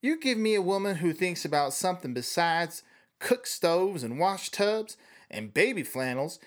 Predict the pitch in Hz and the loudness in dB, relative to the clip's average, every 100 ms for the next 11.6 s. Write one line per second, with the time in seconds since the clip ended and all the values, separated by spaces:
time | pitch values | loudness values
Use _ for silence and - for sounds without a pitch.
0 | - - 143 233 254 208 185 175 156 196 | -14 -4 0 0 2 2 2 0 0 2
1 | 240 247 - 214 214 202 175 165 - 247 | 2 0 0 0 2 2 0 -2 -2 0
2 | 180 175 - - 151 135 - - 247 - | 0 -2 -8 -8 -6 -4 0 2 2 0
3 | 233 226 254 180 - _ _ _ _ _ | 0 2 2 0 -6 _ _ _ _ _
4 | _ _ _ _ _ _ _ _ _ _ | _ _ _ _ _ _ _ _ _ _
5 | - 156 156 160 151 147 - 170 147 143 | -2 2 4 2 0 -2 -2 0 0 -2
6 | 156 151 170 151 131 160 165 147 160 - | 0 2 2 0 0 2 2 0 -4 -6
7 | - - - - 113 143 175 180 160 185 | -14 -20 -20 -10 -4 0 2 2 2 2
8 | 190 - 180 180 175 175 175 170 156 117 | 2 0 -2 0 2 2 2 0 0 0
9 | 196 170 131 139 - _ - - - 139 | 2 2 2 0 -4 _ -20 -16 -8 0
10 | 175 175 175 190 131 139 147 147 147 143 | 2 4 4 2 2 -2 -2 -2 0 0
11 | 143 147 - 220 - | 0 0 0 0 -2